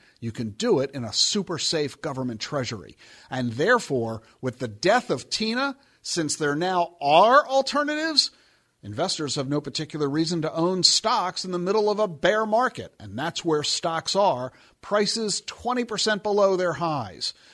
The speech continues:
By the way, before you get too upset about this, 'cause I know you might be feeling a lot of doom and gloom at my commentary today,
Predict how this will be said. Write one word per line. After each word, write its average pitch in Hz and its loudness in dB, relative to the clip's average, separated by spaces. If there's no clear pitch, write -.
By 359 -2
the 302 2
way, 131 -2
before 339 -6
you 330 -2
get - -6
too 196 0
upset 160 0
about 101 -6
this, - -12
'cause 143 -6
I 165 -2
know 196 -2
you 180 0
might 165 -2
be 151 -4
feeling 151 0
a 135 0
lot 139 4
of 117 -4
doom 151 4
and 131 4
gloom 147 4
at 151 0
my 113 -4
commentary 170 -2
today, 190 2